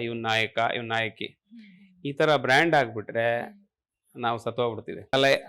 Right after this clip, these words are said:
Speaker 1: ಸದಾಯತ್ತೆ ಅಂದ್ರೆ ಆ ಕಲಾವಿದನಿಗೆ ಒಂದ್ ಬೌಂಡ್ರಿ ಬಂದ್ಬಿಡತ್ತೆ,
Speaker 2: ಹ್ಮ್.
Speaker 1: ಆ ಚೌಕಟ್ಟಲ್ಲೇ ಅಭಿನಯಿಸ್ಬೇಕು, ಅದರಿಂದ ಆಚೆ ಹೋಗೋಂಗೆ ಇಲ್ಲ ನಾವು. ನನಗೆ actually ಹಾಸ್ಯ ಪಾತ್ರಕ್ಕಿಂತ ಸೀರಿಯಸ್ ಪಾತ್ರ ತುಂಬಾ ಇಷ್ಟ.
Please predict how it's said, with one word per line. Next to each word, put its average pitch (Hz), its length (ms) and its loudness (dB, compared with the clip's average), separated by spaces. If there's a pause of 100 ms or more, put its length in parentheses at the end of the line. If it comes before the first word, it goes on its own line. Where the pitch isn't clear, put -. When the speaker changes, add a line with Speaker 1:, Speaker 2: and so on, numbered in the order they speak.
Speaker 1:
ಸದಾಯತ್ತೆ 120 600 0
ಅಂದ್ರೆ 156 340 4
ಆ 147 200 6
ಕಲಾವಿದನಿಗೆ 165 1080 2
ಒಂದ್ 143 220 -2
ಬೌಂಡ್ರಿ 175 360 4
ಬಂದ್ಬಿಡತ್ತೆ, 127 680 -2
Speaker 2:
ಹ್ಮ್. - 440 -14
Speaker 1:
ಆ 143 120 4
ಚೌಕಟ್ಟಲ್ಲೇ 180 720 4
ಅಭಿನಯಿಸ್ಬೇಕು, 131 760 2
ಅದರಿಂದ 170 480 2
ಆಚೆ 170 300 6
ಹೋಗೋಂಗೆ 175 540 4
ಇಲ್ಲ 139 180 6
ನಾವು. 113 320 -4 (400)
ನನಗೆ 175 200 4
actually 180 760 2 (1400)
ಹಾಸ್ಯ 175 300 4
ಪಾತ್ರಕ್ಕಿಂತ 151 540 -2
ಸೀರಿಯಸ್ 165 500 -2
ಪಾತ್ರ 139 220 -8
ತುಂಬಾ 123 320 -8
ಇಷ್ಟ. - 260 -16